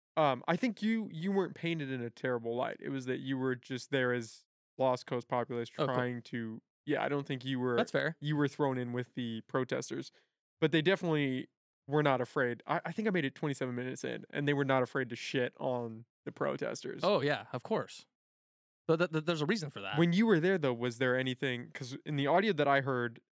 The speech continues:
Speaker 1: they were throwing the word pedophilia at the people organizing it. They were
Speaker 2: Hundred percent.
Speaker 1: throwing groomers.
Speaker 2: Hundred percent. I back that up.
Speaker 1: You'd back that.
Speaker 2: Hundred percent. They were acting like pedophiles and groomers. By having
Speaker 1: Because
Speaker 2: all
Speaker 1: it was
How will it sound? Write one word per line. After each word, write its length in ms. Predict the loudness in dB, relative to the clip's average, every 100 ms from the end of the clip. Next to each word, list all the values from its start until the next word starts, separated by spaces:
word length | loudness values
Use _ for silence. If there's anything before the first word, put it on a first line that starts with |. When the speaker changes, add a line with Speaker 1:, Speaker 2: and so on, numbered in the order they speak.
| _ -2
Speaker 1:
they 100 | 0
were 200 | 2 -2
throwing 360 | 0 -2 -2 -4
the 60 |
word 280 | -2 -2 -2 _ _ -6
pedophilia 580 | -4 -4 -4 -4 -4 -6 -4
at 280 | -2 -2 -4 -14
the 60 | -10
people 240 | -8 -6
organizing 540 | -2 -2 -2 -4 -4 -2
it. 20 |
They 60 | -2
were 60 |
Speaker 2:
Hundred 100 | -2 0
percent. 160 | 0 0
Speaker 1:
throwing 300 | -2 -2 -6
groomers. 720 | -6 -4 -4 -4 -6 -8 -4
Speaker 2:
Hundred 180 | -2 -2
percent. 360 | -4 -12 -12 -18 _ -6
I 80 | -4
back 240 | -2 -4
that 160 | -6 -6
up. 200 | -6 -8 _ -8
Speaker 1:
You'd 120 | 0
back 220 | 0 0
that. 200 | -6 -6 -2
Speaker 2:
Hundred 140 | -2 -2
percent. 320 | -6 -8 -10 _ _ -2
They 60 |
were 100 | 0
acting 240 | 0 0 -4
like 160 | -4
pedophiles 440 | -4 -4 -4 -6 -8
and 80 | -10
groomers. 420 | -12 -12 -18 -20 _ _ _ -6
By 80 | 0
having 220 | 2 4
Speaker 1:
Because 180 | 4 4
Speaker 2:
all 60 | 4
Speaker 1:
it 20 |
was 160 | 2